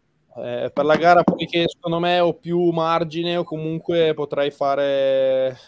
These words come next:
qualcosa di, di importante, potrebbe essere il duecento misti, soltanto che me lo dicono tutti quanti e io continuo a ripeterlo finché me lo viene detto: "Guarda, devi fare i due misti, sei forte, delfino dorso, stile, ti manca solo uno stile, ti manca solo la rana",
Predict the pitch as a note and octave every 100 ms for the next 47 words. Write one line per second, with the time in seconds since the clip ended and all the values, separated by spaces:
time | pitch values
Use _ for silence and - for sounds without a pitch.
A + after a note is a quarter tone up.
0 | _ - C3 - C3+ C3 C3+ B2+ B2+ B2+
1 | C3 C3 C3+ C3+ C#3+ D3+ D#3+ C#3+ C3 B2+
2 | B2 - B2+ B2+ C3 C#3 C3 C3+ C3 B2+
3 | - C#3 C#3+ _ _ _ _ _ - C3
4 | B2+ B2 B2+ B2+ A2+ _ _ _ _ _
5 | _ _ C3 B2+ C#3 C#3+ D#3 D#3 D3 D3
6 | D#3+ D#3 D3 D#3 D#3+ E3 E3+ F3 F3+ C#3+
7 | C#3+ C#3+ C3+ C3+ C3 C3 C3+ B2 A#2+ C3
8 | C3+ C#3 D3 C#3+ C#3+ B2+ - _ _ _
9 | _ _ _ _ _ - C#3+ D3+ D#3 D#3
10 | D#3 D#3+ D#3+ - F3 F3+ - D3 D3+ D3+
11 | D3+ D3+ - D#3+ D#3+ E3+ D#3+ D#3 E3+ E3
12 | D#3+ - D#3+ - D3+ D3+ D3+ D3+ D3+ D3
13 | D#3 D3+ D3 D3 D3 - D#3 D3+ - D3
14 | D3 D3+ D3 C#3+ C#3+ C#3+ D3 C#3+ C#3+ C#3+
15 | C#3+ - C#3+ C#3+ C#3 C#3 C3+ C#3+ C#3+ D3
16 | C#3 C3+ C#3 C#3+ C#3+